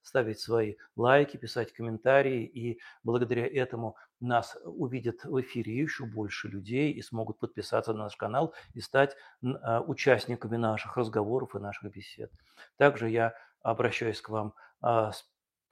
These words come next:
просьбой поддержать нас ма-, на, материально, и, а, способы, а, материальной поддержки вы можете тоже найти в описаниях нашего канала и в описаниях каждой вышедшей программы. Там же вы найдёте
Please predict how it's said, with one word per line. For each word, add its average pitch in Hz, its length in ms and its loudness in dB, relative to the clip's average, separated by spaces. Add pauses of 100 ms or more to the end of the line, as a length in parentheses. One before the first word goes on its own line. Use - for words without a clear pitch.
(160)
просьбой 123 440 4
поддержать 120 560 0
нас 117 260 -2
ма-, 120 180 -8
на, 120 240 -4
материально, 123 680 -2
и, 117 380 -8 (360)
а, 110 720 -4
способы, 117 600 0 (280)
а, 120 180 2
материальной 127 520 0
поддержки 131 460 -2
вы 120 100 -2
можете 117 300 -6
тоже 123 220 -4
найти 107 220 -8
в 123 40 -4
описаниях 107 520 -4
нашего 107 300 -6
канала 139 400 -2
и - 20 -4
в 104 60 -6
описаниях 123 540 -6 (260)
каждой 139 360 6
вышедшей 120 480 -4
программы. 117 520 2
Там 117 260 0
же 110 100 -6
вы 107 100 -4
найдёте 113 580 -2